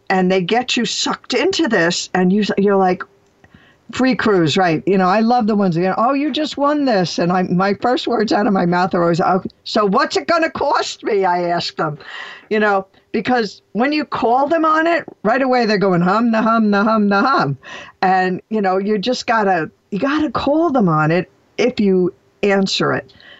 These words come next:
If you get something in the mail that's a scam, that is a federal crime. So you need to report it to the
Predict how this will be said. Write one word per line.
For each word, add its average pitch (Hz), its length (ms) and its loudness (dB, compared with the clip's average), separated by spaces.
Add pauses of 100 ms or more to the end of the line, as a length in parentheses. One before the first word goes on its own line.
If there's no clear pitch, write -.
(160)
If 214 140 0
you 254 100 2
get 277 420 0
something 247 500 2
in 226 320 2
the 202 100 2
mail 190 640 2 (160)
that's 180 240 -2
a 202 40 0
scam, 185 760 0
that 294 320 0
is 196 200 2
a 151 100 0 (280)
federal 269 760 0 (140)
crime. 190 600 0 (1120)
So 185 460 0 (360)
you 254 200 0
need 339 240 -2
to 262 140 -4
report 226 640 0
it - 280 -4 (300)
to 190 140 0
the 175 140 2